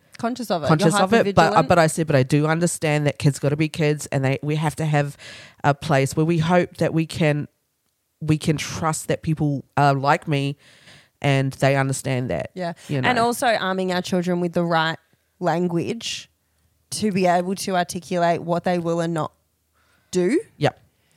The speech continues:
Speaker 1: To stand up for themselves.
Speaker 2: Absolutely.
Speaker 1: And to, if anything ever makes them feel uncomfortable or they're uncertain even.
Speaker 2: They can have
Speaker 1: if
Speaker 2: a
Speaker 1: they're not
Speaker 2: conversation.
Speaker 1: sure, "I don't know if this was wrong," or, "I don't
Speaker 2: Yeah.
Speaker 1: know if, you know, I should have been in that situation,"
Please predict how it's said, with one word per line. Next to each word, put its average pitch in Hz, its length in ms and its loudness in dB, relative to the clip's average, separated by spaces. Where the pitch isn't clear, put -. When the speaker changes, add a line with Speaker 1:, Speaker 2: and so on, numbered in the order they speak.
Speaker 1:
To 208 80 -4
stand 190 320 -2
up 170 120 0
for - 80 -4
themselves. 202 640 -2
Speaker 2:
Absolutely. 139 460 0
Speaker 1:
And 202 140 0
to, 220 140 -2
if 196 140 0
anything 214 440 0
ever 196 180 2
makes 185 220 -2
them 185 140 -2
feel 185 200 -2
uncomfortable 180 580 -4
or 180 100 -2
they're 190 160 0
uncertain 190 960 -2
even. 170 360 -6
Speaker 2:
They 131 120 0
can 135 140 0
have 139 140 2
Speaker 1:
if 123 60 -10
Speaker 2:
a 240 60 4
Speaker 1:
they're 233 140 4
not 233 80 0
Speaker 2:
conversation. 214 400 2
Speaker 1:
sure, 196 460 0
"I 254 80 -6
don't 302 180 -4
know 196 240 0
if - 240 -8
this 277 240 -4
was 262 160 -6
wrong," 277 540 -2
or, 208 260 0
"I 190 100 2
don't 196 200 0
Speaker 2:
Yeah. 123 60 -4
Speaker 1:
know 262 400 -2
if, - 400 -10
you 226 120 -2
know, 233 320 2
I 220 100 -2
should 226 280 -4
have 240 120 -4
been 240 180 -4
in 240 80 -6
that 240 160 -6
situation," 240 880 -4